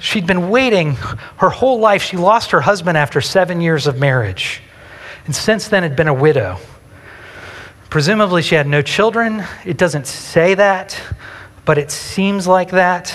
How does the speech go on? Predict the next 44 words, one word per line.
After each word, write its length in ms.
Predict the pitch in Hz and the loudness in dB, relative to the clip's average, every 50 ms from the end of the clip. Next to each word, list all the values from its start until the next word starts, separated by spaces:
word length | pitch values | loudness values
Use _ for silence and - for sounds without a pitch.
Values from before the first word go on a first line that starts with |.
| - - | -12 -4
Otherwise, 460 | - 156 156 175 165 156 160 160 151 | -2 0 0 0 2 2 2 2 2
she 160 | - - 175 160 | 0 -2 -4 0
would 160 | 151 156 151 | 2 2 2
have 80 | 139 | 2
been 200 | - 147 135 135 | 0 -2 -2 2
living 280 | 135 151 156 170 160 147 | 2 2 2 2 0 0
with 140 | 139 143 131 | 2 2 2
her 100 | 135 120 | 2 0
family. 400 | - - 170 160 160 156 151 135 | 0 0 -2 0 0 -2 -2 -2
Instead, 320 | 123 117 - - 170 160 | -2 -4 0 0 0 0
it 120 | 160 147 - | 0 -2 0
says 200 | - 151 139 143 | 0 0 0 0
she 180 | - - 139 127 | -2 -6 -6 -6
lived 520 | 131 131 147 165 165 160 156 147 156 - - - - - - - | -4 0 2 2 4 2 2 0 -4 -10 -14 -14 -14 -16 -8 -2
night 240 | 143 139 151 160 151 | 0 2 2 2 0
and 100 | 147 127 | 0 2
day 200 | 147 139 143 139 | 2 2 2 2
in 80 | 131 | 0
the 100 | 127 123 | -2 -2
temple. 440 | 117 - 139 127 110 - 98 90 - - - - - - - - - - - - - - - - - | -2 -2 -2 -2 -2 -4 -8 -12 -12 -14 -20 -20 -20 -20 -20 -20 -20 -20 -20 -20 -20 -20 -20 -4 0
Probably 340 | 143 151 156 156 147 151 143 | 0 0 2 2 0 2 2
not 220 | 139 131 127 123 | 2 0 0 0
literally 540 | 131 143 160 160 170 170 160 156 165 165 151 | 2 2 2 4 4 4 2 2 2 0 2
lived, 340 | 151 156 156 160 156 147 156 | 2 4 4 4 2 0 -4
it 80 | 127 | -4
just 220 | - 139 120 - - | -2 -2 -2 -2 -2
means 220 | 135 131 131 117 | 0 0 2 2
that 120 | 127 127 | 0 0
she 160 | - - - 127 | 0 -4 -4 -2
was 180 | 120 120 110 | 0 0 2
there 240 | 117 123 127 123 127 | 2 4 4 4 4
all 440 | 120 117 - 123 123 123 113 110 117 | 2 -2 -2 0 2 2 2 2 2
the 100 | 131 127 | 0 0
time. 460 | - - 139 143 139 120 101 98 98 - - - - - - - | 0 2 2 2 2 2 0 -4 -6 -8 -12 -16 -16 -16 -6 -2
And 100 | 156 147 | 0 0
what 120 | 180 208 | 2 2
was 100 | 214 180 | 0 0
she 140 | - 247 220 | 0 -2 0
doing? 320 | 185 220 220 220 214 214 | 0 0 0 2 0 -2
She 180 | 175 - - 208 | -4 -4 -4 -2
was 140 | 196 196 - | -2 -4 -4
praying 640 | - - - - 190 185 170 156 143 139 131 120 120 | -6 -4 0 2 2 2 2 2 0 0 -2 -4 -4
and 180 | - 127 127 | -4 -4 -4
fasting, 680 | - - - - 175 165 160 - - - 139 127 113 | -4 -4 -2 0 2 2 2 0 -2 -2 -2 -2 -2